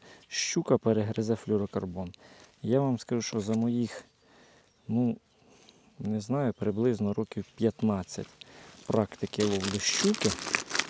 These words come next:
були щуки по вісім, по десять, по три, тринадцять кілограм мій рекорд. Жодна щука не перегризла флюрокарбоновий поводочок. Жодна, в мене ще не, не було такого.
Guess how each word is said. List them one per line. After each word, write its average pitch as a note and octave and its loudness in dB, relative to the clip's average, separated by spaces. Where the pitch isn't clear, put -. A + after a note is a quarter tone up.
були A#2+ 4
щуки - 2
по D#3 2
вісім, A#2 2
по C#3 4
десять, G#2+ 4
по - 2
три, C3 4
тринадцять A#2 2
кілограм G#2 2
мій G2+ 2
рекорд. - -4
Жодна A2 4
щука - 2
не A2+ 8
перегризла A2+ 8
флюрокарбоновий G#2+ 4
поводочок. F#2 -4
Жодна, F#2+ 2
в F2+ -4
мене G#2+ 0
ще - -4
не, G2 -2
не G#2+ 0
було F#2 -6
такого. - -14